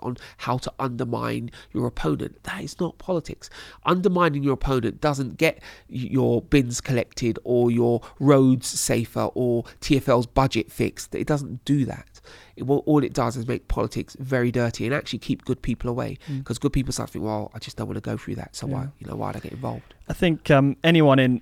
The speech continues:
Speaker 2: any level of public life, not just a politician, I can think of church leaders had this before. It, they'll say in any, any kind of leadership, um, you will be attacked completely unfairly, and you personally will know the truth about what you have and haven't done and have and haven't said, but people will say things about you that are not true.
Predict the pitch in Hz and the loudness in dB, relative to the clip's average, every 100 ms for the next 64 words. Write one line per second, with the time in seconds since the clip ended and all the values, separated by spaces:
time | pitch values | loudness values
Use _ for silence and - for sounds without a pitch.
0 | - 156 143 139 135 127 123 139 127 120 | 2 6 8 6 4 2 -2 -2 -4 0
1 | 131 127 147 131 131 127 135 127 147 147 | 2 2 0 -4 -4 0 0 2 2 4
2 | 160 147 131 127 - 139 127 143 131 120 | 2 2 0 0 4 4 6 4 4 0
3 | 135 127 - 131 139 127 120 135 139 143 | -2 -4 -6 -2 2 2 2 -2 -2 -4
4 | - 147 147 202 180 165 185 - 208 226 | 0 2 4 4 6 4 2 2 4 4
5 | 202 165 165 151 - 123 98 - - - | 4 6 6 6 2 0 0 -6 -18 -20
6 | - - - 135 131 127 113 143 151 151 | -20 -14 -2 2 2 0 -2 0 2 6
7 | 151 139 147 135 127 - - - 135 - | 6 6 4 4 2 -2 -4 0 0 -2
8 | - 135 160 160 143 127 123 131 117 110 | -2 0 2 0 2 0 0 0 0 -2
9 | 117 - 131 139 151 170 - 175 175 160 | -6 -8 -2 2 4 4 6 6 6 4
10 | 143 143 139 135 139 143 - 135 131 135 | 6 6 4 2 2 2 0 -4 -2 0
11 | 123 135 139 127 131 131 127 - 127 123 | 0 0 2 2 2 0 0 0 0 0
12 | 127 135 131 127 123 127 120 - 139 117 | -2 -4 -2 -2 -4 -4 -6 -4 -2 -2
13 | 117 - - - - - 139 - 156 156 | -4 -10 -16 -20 -10 0 2 4 2 2
14 | 151 135 139 - 143 135 135 127 127 120 | 0 2 2 2 2 4 0 2 0 0
15 | 117 127 117 - - 151 117 101 | -2 -2 -6 -6 -6 -2 -2 -4